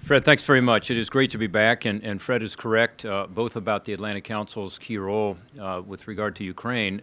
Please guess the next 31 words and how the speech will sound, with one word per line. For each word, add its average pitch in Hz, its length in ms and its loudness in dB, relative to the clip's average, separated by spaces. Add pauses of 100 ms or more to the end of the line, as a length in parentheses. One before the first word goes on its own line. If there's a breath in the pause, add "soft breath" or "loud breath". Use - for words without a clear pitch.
but 101 160 -6
also 117 300 0
the 98 100 -8
fact 107 280 -2
that 110 140 -6
it 123 100 -10
was 117 180 -10
about 120 320 -4
a 110 40 -4
year 120 180 0
ago, 120 380 -4
almost 107 300 -10
exactly, 104 420 -4
that 87 120 -6
I 90 80 -4
was 87 160 -12
here 101 320 -4 (640 loud breath)
to 110 160 -4
announce 107 360 -2
our 98 140 -4
disinformation 107 720 -4
legislation, 95 840 -8
uh, 92 220 -6 (360)
which 120 200 -8
is 101 100 -8
now 113 160 -2
law, 92 300 -4 (100)
by 85 120 -6
the 90 80 -10
way. 90 240 -8 (800 soft breath)
And 95 400 -6